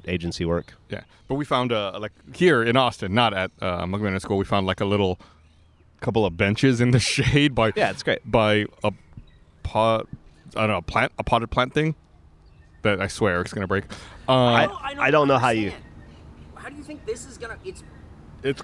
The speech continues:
Speaker 2: it,
Speaker 3: piped in.
Speaker 1: This thing and the cockroaches are the only thing that'll survive
Speaker 3: <laughs>
Speaker 1: Earth.
Speaker 2: Uh, but yeah, um, so this is, like,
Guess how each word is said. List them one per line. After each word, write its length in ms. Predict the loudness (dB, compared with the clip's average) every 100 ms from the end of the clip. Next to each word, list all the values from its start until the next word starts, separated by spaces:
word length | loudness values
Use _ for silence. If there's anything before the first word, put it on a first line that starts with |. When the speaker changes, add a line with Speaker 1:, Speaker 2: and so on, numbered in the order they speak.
| -8 -2
Speaker 2:
it, 100 | 0
Speaker 3:
piped 320 | -2 -4 -10
in. 220 | -10 -8
Speaker 1:
This 340 | 2 4 4 2
thing 380 | 4 4 4
and 220 | 0 2 2
the 80 |
cockroaches 640 | 4 2 2 2 -2 -2 -4
are 60 | 0
the 100 | 2
only 200 | 2 2
thing 160 | -2
that'll 180 | -2 -2
survive 600 | -2 0 2 2 0 -6 -14 -14 -16
Speaker 3:
<laughs> 260 | -20 -10 0
Speaker 1:
Earth. 420 | 2 0 -4 -18 -20 _ _ _ _ _ _ _ _ -20 _ _ _ 0
Speaker 2:
Uh, 220 | 2 2 -2
but 220 | 0 2
yeah, 140 | 2 4
um, 400 | 4 4 2 0
so 200 | 2 2
this 200 | 2 0
is, 220 | 0 0
like, 240 | 0 0